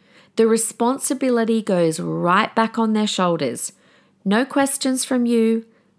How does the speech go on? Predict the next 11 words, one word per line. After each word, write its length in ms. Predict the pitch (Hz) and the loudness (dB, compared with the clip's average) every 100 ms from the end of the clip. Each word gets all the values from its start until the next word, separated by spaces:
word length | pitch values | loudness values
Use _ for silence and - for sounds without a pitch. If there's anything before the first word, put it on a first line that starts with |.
| - | -2
no 280 | 175 190 262 | 2 2 2
prompting, 840 | 277 269 254 - 240 226 226 226 _ _ _ - | 0 -2 -2 0 2 2 0 -4 _ _ _ -6
no 580 | 165 175 180 214 240 247 | -2 2 2 4 2 2
long 360 | 240 233 247 | 2 2 2
list 320 | 240 240 - | 2 0 -2
of 80 | 240 | -6
things 400 | - 226 226 - | -2 -2 -2 -2
not 240 | 220 226 - | -4 -4 -2
done, 480 | 208 202 208 202 - | 0 2 0 -2 -2
no 380 | 175 170 185 226 | -4 0 0 0
bribing, 760 | 220 208 190 185 180 175 | 0 0 0 0 -2 -2